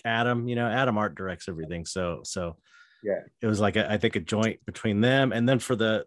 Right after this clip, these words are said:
Speaker 1: the male guy's face, that he-, the, the male figure.
Speaker 2: Yeah.
Speaker 1: That was, you know, everyone, every video he used to, Adam used to throw,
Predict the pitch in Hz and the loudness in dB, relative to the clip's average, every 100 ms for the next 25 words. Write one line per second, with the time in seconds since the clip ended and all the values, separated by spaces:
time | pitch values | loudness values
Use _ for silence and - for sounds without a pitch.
0 | - 101 110 143 165 143 127 113 - - | -6 -2 2 4 4 4 0 0 -6 -16
1 | _ _ _ - 147 120 101 - - - | _ _ _ -2 2 2 -2 -6 -10 -14
2 | _ _ _ _ _ _ _ 113 104 - | _ _ _ _ _ _ _ -4 -4 -4
3 | - - 107 85 85 107 104 117 123 135 | -6 -4 -4 -4 -4 0 4 4 4 2
4 | - _ _ _ - 143 147 160 120 110 | -4 _ _ _ -2 0 2 0 0 0
5 | 117 - _ _ _ _ _ _ 131 135 | 0 -4 _ _ _ _ _ _ 0 2
6 | - 143 139 127 - - - - - 127 | 4 4 4 2 -2 -8 -12 -20 -14 -4
7 | 127 123 147 175 165 160 - 147 151 190 | 0 2 6 8 8 4 -2 -2 2 2
8 | 156 123 139 143 117 127 127 - 110 117 | 2 0 0 0 0 -2 -4 -4 -4 -2
9 | 120 123 - 104 117 120 | 0 -2 -4 -6 -2 -2